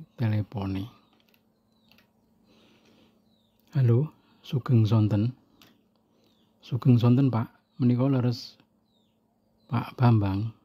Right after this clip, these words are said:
"Injih, Pak, wonten dawuh menapa?" "Ngaten, Pak. Wulan kepengker Bapak nglebetaken penawaran mebel kagem kantor enggal ing Jalan Yomodipati nomor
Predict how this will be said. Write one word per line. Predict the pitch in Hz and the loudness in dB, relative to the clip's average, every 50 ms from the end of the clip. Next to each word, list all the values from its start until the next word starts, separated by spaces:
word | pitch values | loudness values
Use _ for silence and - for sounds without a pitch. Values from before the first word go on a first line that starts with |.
| _ _ _ _ _ _ _ _ _ _ _ _ _ _ _ _ _ _ _ _ _ _ _ _ _ _ _ _ | _ _ _ _ _ _ _ _ _ _ _ _ _ _ _ _ _ _ _ _ _ _ _ _ _ _ _ _
"Injih, | - 135 123 123 151 139 127 | 2 2 4 4 4 2 2
Pak, | - 120 101 - - - _ _ _ _ _ _ _ - | -2 -6 -8 -8 -14 -20 _ _ _ _ _ _ _ -4
wonten | 127 120 120 120 127 120 | 0 0 2 2 2 0
dawuh | 110 110 110 107 104 | 0 0 0 0 -2
menapa?" | 107 107 104 104 101 95 - - 98 98 120 - _ _ _ _ _ _ _ _ _ _ _ _ _ _ _ _ _ _ _ _ _ _ _ | -2 -2 -2 -4 -4 -6 -8 -10 -10 -10 -10 -12 _ _ _ _ _ _ _ _ _ _ _ _ _ _ _ _ _ _ _ _ _ _ _
"Ngaten, | - 135 127 123 113 127 113 104 | 0 0 0 0 2 0 0 0
Pak. | 95 101 95 - - - _ _ _ _ _ _ _ _ _ _ _ - - _ _ _ _ _ _ _ | 0 -2 -6 -6 -10 -16 _ _ _ _ _ _ _ _ _ _ _ -20 -20 _ _ _ _ _ _ _
Wulan | - 127 131 131 131 131 | 0 2 4 4 4 4
kepengker | 127 127 117 139 131 131 131 143 151 143 139 123 | 2 0 0 0 0 2 2 0 -2 -2 -2 -4
Bapak | 135 113 110 - - 123 127 - | -2 -4 -4 -2 -4 -6 -4 -2
nglebetaken | 139 127 120 - - 117 - - 113 113 107 104 - - 131 131 131 | -2 -2 -2 -4 -6 -10 -6 -4 -4 -4 -4 -4 -4 0 0 2 2
penawaran | 120 120 120 117 117 113 113 113 113 113 113 113 110 110 110 | 2 2 2 2 2 2 2 2 2 2 2 2 0 0 0
mebel | 110 110 110 107 - _ - 117 123 123 127 131 127 - | 0 -2 -2 -4 -6 _ -4 -2 -2 -2 -4 -6 -6 -6
kagem | 127 117 110 - - 104 107 107 | -6 -6 -6 -4 -6 -4 -4 -4
kantor | 104 110 107 110 104 113 110 131 | -2 -2 -2 -2 -2 -2 -2 -2
enggal | 139 120 113 110 110 104 110 117 120 123 135 | -2 -2 0 0 0 0 0 0 0 0 0
ing | 127 117 117 117 113 110 113 - - _ _ _ _ _ _ _ _ _ | 0 0 0 2 0 0 -4 -6 -12 _ _ _ _ _ _ _ _ _
Jalan | - 127 117 110 117 113 113 120 123 | -4 0 0 2 2 2 2 2 2
Yomodipati | 123 120 117 117 110 110 110 110 110 - 113 107 - 117 107 104 - - 123 117 | 2 2 0 0 0 0 0 -2 -2 -4 -6 -8 -6 -8 -10 -8 -6 -4 -2 -2
nomor | 117 110 107 104 104 107 107 | 0 0 -2 -2 -4 -6 -8